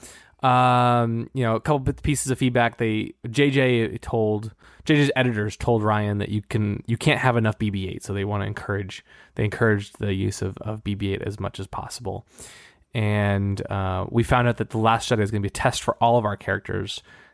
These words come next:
in the film, but especially Finn. Uh,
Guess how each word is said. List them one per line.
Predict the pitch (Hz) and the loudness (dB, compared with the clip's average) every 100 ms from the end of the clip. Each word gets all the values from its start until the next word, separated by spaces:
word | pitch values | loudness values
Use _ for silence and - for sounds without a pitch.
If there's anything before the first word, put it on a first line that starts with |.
| _ | _
in | 123 107 | 0 0
the | 98 | 2
film, | 110 101 98 | 0 0 0
but | 101 | -2
especially | 98 - - 127 - 104 107 120 - | 0 -2 0 0 0 -4 -6 -12 -20
Finn. | - 101 92 - _ _ _ _ _ _ _ _ _ _ _ _ _ _ _ _ _ 110 | -10 -10 -10 -16 _ _ _ _ _ _ _ _ _ _ _ _ _ _ _ _ _ -10
Uh, | - | -10